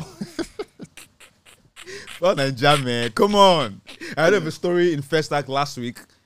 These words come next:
Speaker 2: where people were trying to get into a bank. I don't wanna call the name of the bank, and they were refused access. And some guy just came out of nowhere from the crowd. He had a traveling bag, a small traveling bag. He opened it and he had a broken bottle already. So
Speaker 1: Ha.
Speaker 2: he,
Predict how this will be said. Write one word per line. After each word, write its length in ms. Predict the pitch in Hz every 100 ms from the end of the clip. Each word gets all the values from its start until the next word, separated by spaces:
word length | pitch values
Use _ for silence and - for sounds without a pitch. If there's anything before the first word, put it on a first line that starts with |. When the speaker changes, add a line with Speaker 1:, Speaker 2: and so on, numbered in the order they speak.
| _ _ _
Speaker 2:
where 340 | 123 143 139 131 _ _ _ -
people 220 | 156 147
were 80 | 139
trying 200 | - 139
to 40 |
get 120 | 127
into 200 | 135 143
a 40 | 120
bank. 380 | 113 110 139 - -
I 60 | 131
don't 80 |
wanna 80 | 135
call 160 | 127 127
the 60 |
name 80 | 120
of 100 | 107
the 40 | 92
bank, 280 | 104 107 107
and 180 | 110
they 40 | 107
were 100 | 110
refused 400 | 104 - 135 123
access. 480 | 113 110 107 104 -
And 140 | 110
some 240 | 104 143 139
guy 200 | 139 135
just 180 | 131 -
came 100 | 127
out 120 | 113
of 40 |
nowhere 280 | 110 117 110
from 160 | 101 104
the 60 |
crowd. 340 | 104 131 113 95 _ _ _ _ -
He 40 |
had 60 | 123
a 40 |
traveling 400 | - 117 110 110
bag, 180 | 104 95
a 60 | 101
small 240 | - 123
traveling 300 | 120 110 110
bag. 240 | 101 101 _ _
He 80 | 127
opened 300 | 127 147 123
it 220 | 123 - - _
and 120 | 110 117
he 20 |
had 100 | 131
a 60 |
broken 300 | 110 117 120
bottle 300 | 110 110 117
already. 360 | 107 104 98 90 _ _ _ _
So 140 | -
Speaker 1:
Ha. 160 | 147 160
Speaker 2:
he, 100 | 135